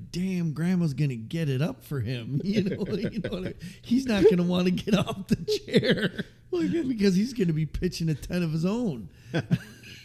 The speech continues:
I mean, for fuck's sake. It was something.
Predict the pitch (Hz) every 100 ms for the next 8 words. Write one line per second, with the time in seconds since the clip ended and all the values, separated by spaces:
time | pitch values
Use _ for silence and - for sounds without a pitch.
0 | - - - - - - 208 247 277 226
1 | 220 202 - - - - - - 220 208
2 | 214 - - - - - - 214 254 220
3 | 180 151 131 - - 196 202 180 - 143
4 | 110